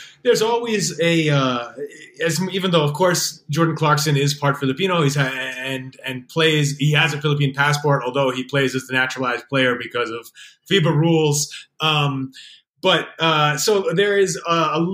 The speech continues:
always a little bit of a divide between, you know, the, the players who are here throughout the year or, you know, are born and raised here and then represent the country, um, compared to, you know, those who, who, a guy like, uh, Clarkson, who comes over really for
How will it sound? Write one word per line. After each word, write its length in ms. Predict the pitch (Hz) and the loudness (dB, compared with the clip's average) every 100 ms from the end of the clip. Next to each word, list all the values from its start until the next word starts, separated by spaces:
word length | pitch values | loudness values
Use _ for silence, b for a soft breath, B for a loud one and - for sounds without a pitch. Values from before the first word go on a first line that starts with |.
| 220 | -2
always 260 | 214 226 185 | -2 0 -2
a 60 | |
little 280 | 175 220 233 | 0 2 2
bit 140 | 214 | 2
of 100 | 202 | 0
a 60 | 175 | -2
divide 480 | 156 151 156 180 151 | -2 0 0 0 -2
between, 540 | 165 147 165 170 165 | -4 -4 -2 0 0
you 120 | 196 | 0
know, 320 | 220 147 135 135 | 2 2 0 -2
the, 140 | 135 - | -6 -2
the 80 | 147 | -2
players 480 | 156 151 143 135 | 2 2 2 0
who 200 | 147 147 135 | 2 2 2
are 260 | 131 127 - _ | -2 -4 -10 _
here 320 | 147 170 151 | 0 0 2
throughout 380 | 143 135 147 139 | 0 2 0 -2
the 60 | |
year 500 | 123 135 143 165 190 131 | -2 0 2 0 -2 -2
or, 300 | 131 123 123 151 | -2 -2 -4 0
you 60 | |
know, 100 | 143 | 0
are 140 | 123 - | 0 0
born 180 | 147 | 2
and 100 | 143 | 2
raised 340 | 131 143 143 147 | 2 0 -2 0
here 280 | 151 156 143 | 0 2 0
and 160 | 135 | 0
then 220 | 139 135 | -2 0
represent 400 | 139 135 135 143 | -2 -2 -2 -2
the 80 | 143 | -2
country, 520 | 143 147 147 143 135 B B B _ | 0 0 2 0 0 B B B _
um, 460 | 139 131 127 127 123 B - | 0 0 -2 -6 -10 B -4
compared 460 | 170 151 160 147 147 | -2 2 2 2 2
to, 460 | 156 143 139 135 - | 2 2 2 -2 -2
you 120 | 185 | 0
know, 160 | 131 123 | 0 2
those 300 | 135 131 131 | 2 2 2
who, 320 | 139 123 120 _ | 0 0 -4 _
who, 240 | 135 131 127 | 0 0 0
a 160 | 120 120 | -6 -4
guy 180 | 131 127 | 0 0
like, 280 | 120 110 - _ 147 131 | -2 -4 -12 _ -10 -4
uh, 340 | 127 120 117 127 - | -4 -4 -6 -10 -4
Clarkson, 400 | 143 135 - 131 | 0 2 2 -2
who 100 | 127 | -2
comes 300 | - 131 127 | -2 0 2
over 240 | 127 127 | 2 0
really 240 | 127 123 123 | 0 0 -2
for 300 | 123 117 | -2 -4